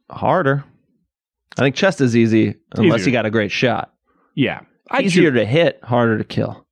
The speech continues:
Speaker 2: Yeah. Uh, kneecap, number one, uh, hurts
Speaker 1: That's a
Speaker 2: the most to get shot in.
Speaker 1: That's a fuck you. Is that so?
Speaker 2: Followed by the belly.
Speaker 1: Is that 'cause of big nerve, or is that just because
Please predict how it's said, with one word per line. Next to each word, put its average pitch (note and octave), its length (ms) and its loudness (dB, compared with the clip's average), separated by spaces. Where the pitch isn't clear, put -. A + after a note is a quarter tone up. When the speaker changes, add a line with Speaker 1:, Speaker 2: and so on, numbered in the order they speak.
Speaker 2:
Yeah. F2 200 -14
Uh, D#2 360 -4
kneecap, G2 680 -2
number F#2+ 380 -4
one, E2+ 360 -4
uh, E2 320 -4
hurts A#2+ 140 -2
Speaker 1:
That's - 40 -6
a - 20 -4
Speaker 2:
the G#2+ 60 0
most C3+ 220 0
to G#2+ 60 -4
get E2+ 140 -4
shot D#2 260 -4
in. D#2+ 60 -2
Speaker 1:
That's E2 140 -4
a - 60 -2
fuck - 380 -6
you. B2+ 160 2
Is B2 140 -2
that F4 160 -2
so? - 440 -4
Speaker 2:
Followed G2+ 300 -2
by E2+ 100 -2
the D#2+ 80 -6
belly. F2+ 360 -8
Speaker 1:
Is - 80 -20
that - 100 -6
'cause B2+ 120 -2
of A2 80 -4
big B2 200 -2
nerve, D3 320 2
or - 80 0
is B2+ 100 0
that B2+ 120 0
just - 180 -12
because A#2+ 540 -4